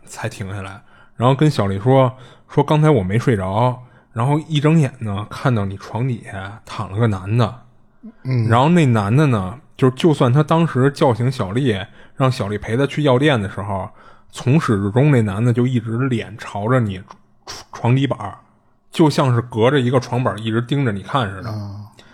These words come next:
Speaker 1: 然后他说完呢，一下就吓到小丽了，俩人在大马路上直接就报了警了，然后就跟楼底下等着警察到。然后等人到了以后呢，他就把看到的事儿给人警察说了一遍，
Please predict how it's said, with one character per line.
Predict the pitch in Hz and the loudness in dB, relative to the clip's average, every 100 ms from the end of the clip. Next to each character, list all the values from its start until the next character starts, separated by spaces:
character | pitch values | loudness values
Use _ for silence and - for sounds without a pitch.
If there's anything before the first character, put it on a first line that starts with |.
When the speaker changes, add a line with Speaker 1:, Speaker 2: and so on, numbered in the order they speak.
| - _ | -20 _
Speaker 1:
然 | - 123 | 0 2
后 | |
他 | 147 - | 2 0
说 | 165 185 175 | 0 4 4
完 | 113 | 4
呢， | 127 123 | 2 0
一 | 107 | 0
下 | 127 139 | -2 -2
就 | |
吓 | 120 160 117 | -2 -4 -6
到 | |
小 | 101 98 | -10 -14
丽 | 98 | -12
了， | 95 95 - _ _ - | -14 -14 -20 _ _ -6
俩 | 101 113 | -2 2
人 | |
在 | 147 151 | 2 2
大 | 151 | 0
马 | 120 117 | -2 0
路 | 139 120 | 2 2
上 | 95 92 | 0 -10
直 | - 120 | -6 -2
接 | 143 | 0
就 | 135 | 0
报 | 131 | 0
了 | 104 | 0
警 | 95 87 | -4 -10
了， | 104 87 - - _ - _ | -14 -16 -18 -20 _ -20 _
然 | - | 0
后 | 139 | 2
就 | 139 | 2
跟 | 143 | 2
楼 | 156 147 | 2 2
底 | 139 | 0
下 | 98 | -6
等 | - 101 | -8 -8
着 | 107 | -6
警 | 110 98 | -8 -8
察 | 98 110 | -6 -2
到。 | 117 98 - _ _ _ | -2 -4 -20 _ _ _
然 | 123 | 0
后 | 170 | 2
等 | - | 2
人 | 107 139 | 0 2
到 | 160 135 | 2 2
了 | |
以 | 104 | 0
后 | 95 156 | 0 2
呢， | 117 98 90 - | 2 -2 -10 -14
他 | - 156 | -4 -2
就 | 147 | 0
把 | 113 101 | -2 -4
看 | - 151 | -6 -4
到 | 120 104 | -4 -6
的 | 101 | -6
事 | 117 | -4
儿 | 98 90 - | -4 -8 -8
给 | |
人 | 104 | -4
警 | 131 | -4
察 | 104 107 | -4 -6
说 | - 156 | -2 0
了 | 131 | 0
一 | 92 | -2
遍， | 92 | -10